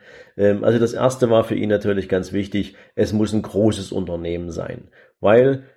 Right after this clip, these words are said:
wenn man als Investor beziehungsweise als Vermögensverwalter, und so ähnlich kannst du eine Berkshire Hathaway auch verstehen, ähm, aktiv ist, dann sammelst du natürlich viel, viel Kapital ein,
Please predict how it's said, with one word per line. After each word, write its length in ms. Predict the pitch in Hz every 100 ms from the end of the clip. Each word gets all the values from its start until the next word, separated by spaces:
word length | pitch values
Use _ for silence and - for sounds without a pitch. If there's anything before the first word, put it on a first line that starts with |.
| _ -
wenn 160 | 110
man 220 | 113 107
als 520 | - 98 98 95 - -
Investor 920 | - 95 90 120 - - 117 113 110
beziehungsweise 800 | 95 - 101 101 95 95 95 101
als 140 | 104
Vermögensverwalter, 1000 | - 107 110 131 127 98 92 95 90 90
und 180 | 92 92
so 120 | 95
ähnlich 360 | 98 107 110 95
kannst 240 | 104 107
du 60 | 98
eine 100 | 95
Berkshire 400 | 95 107 110 85
Hathaway 460 | 98 107 101 101
auch 160 | 95 95
verstehen, 760 | - 92 - 101 104 117 123 123 - - _
ähm, 420 | 98 101 104 101
aktiv 540 | 113 104 - 113 131 101
ist, 260 | 98 98
dann 120 | 98 92
sammelst 340 | 101 123 123
du 60 | 110
natürlich 520 | 104 107 101 98 -
viel, 240 | - 127 135
viel 180 | 123
Kapital 580 | 117 107 104 - 98 113
ein, 360 | 113 113 113